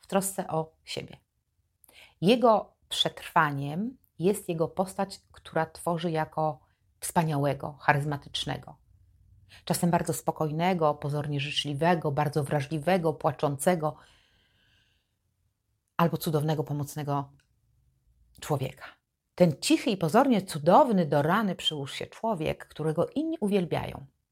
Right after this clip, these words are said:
najczęściej jest narcyzem ukrytym. Czasem, co zazwyczaj znacie pewnie państwo, jeśli mieliście do czynienia już z takim narcyzem ukrytym, jest bardzo mylne.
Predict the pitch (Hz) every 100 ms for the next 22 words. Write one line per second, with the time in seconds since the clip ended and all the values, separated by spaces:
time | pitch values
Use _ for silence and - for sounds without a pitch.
0 | _ - 160 156 240 233 - 190 156 156
1 | 151 - 143 139 - - - 185 254 -
2 | _ _ _ _ _ _ _ _ - 139
3 | - 151 151 156 151 156 160 156 143 156
4 | 156 147 143 147 143 147 - 143 139 143
5 | 151 143 143 - - 160 147 135 131 -
6 | 143 147 143 - 139 143 139 - 135 156
7 | 190 190 _ _ _ _ _ _ _ _
8 | - - - - - - - _ 165 214
9 | 175 160 156 139 135 -